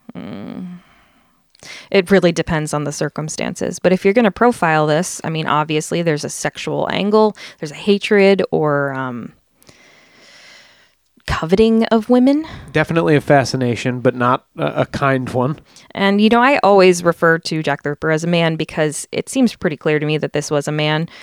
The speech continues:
Speaker 2: Yeah.
Speaker 1: There are, like, a couple women suspects. I'm sure we'll talk about one or two. But just the brutality, um, and the,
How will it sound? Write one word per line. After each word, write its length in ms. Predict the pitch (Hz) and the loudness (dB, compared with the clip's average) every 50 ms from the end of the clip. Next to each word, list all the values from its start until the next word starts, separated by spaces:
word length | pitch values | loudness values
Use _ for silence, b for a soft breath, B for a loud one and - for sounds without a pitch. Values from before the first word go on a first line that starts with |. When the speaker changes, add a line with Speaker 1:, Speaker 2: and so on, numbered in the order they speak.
| B B B | B B B
Speaker 2:
Yeah. 140 | 156 143 190 | 2 4 4
Speaker 1:
There 120 | 202 - | 4 4
are, 260 | - 196 208 208 214 | 4 4 4 4 6
like, 200 | 196 202 185 - | 4 4 2 2
a 100 | 185 180 | 0 0
couple 500 | - - - 170 156 - - 160 156 151 | 0 0 -2 -2 0 0 0 2 2 2
women 300 | 151 156 156 156 160 165 | 0 0 -2 -2 -2 -2
suspects. 520 | - - 139 135 - - 147 135 135 - - | -2 -4 -4 -6 -4 -4 -4 -4 -4 -6 -10
I'm 100 | 135 147 | -8 -8
sure 260 | - - 160 147 147 | -4 -4 -2 -2 0
we'll 140 | 143 143 143 | 0 0 0
talk 260 | - - 143 139 - | 0 -2 -4 -4 -4
about 200 | - 143 131 - | -4 -4 -2 -2
one 140 | 147 147 139 | -2 -6 -6
or 60 | 143 143 | -8 -10
two. 360 | - - - 147 131 131 135 B B B B B B B B _ | -8 -4 -2 -2 -2 -4 -6 B B B B B B B B _
But 360 | - 151 147 143 139 - - _ _ _ _ | -2 0 2 2 0 -2 -4 _ _ _ _
just 240 | - 202 175 - - | -4 -4 -4 -2 -4
the 60 | 170 | -4
brutality, 1040 | 156 175 170 165 - - - - 165 165 175 175 180 180 180 180 185 190 202 196 - _ _ _ _ _ _ _ _ _ _ | -2 0 -2 -2 -2 -4 -4 0 0 2 4 4 4 4 4 4 2 2 2 -2 -6 _ _ _ _ _ _ _ _ _ _
um, 560 | 165 165 156 151 147 143 139 135 139 139 135 - | -4 -4 -2 -2 -2 -2 -2 -2 -4 -8 -10 -10
and 220 | - 156 147 151 | -8 -8 -8 -8
the, 260 | 147 156 147 - - | -8 -8 -8 -8 -10